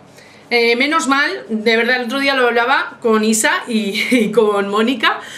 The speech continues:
un besito, guapas, eh,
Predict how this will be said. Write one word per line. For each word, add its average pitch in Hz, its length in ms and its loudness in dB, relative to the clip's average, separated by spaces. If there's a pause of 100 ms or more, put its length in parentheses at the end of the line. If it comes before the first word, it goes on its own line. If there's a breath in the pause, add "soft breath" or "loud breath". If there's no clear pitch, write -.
(380 loud breath)
un 240 80 -2
besito, 226 300 2
guapas, 214 560 -2
eh, 220 960 0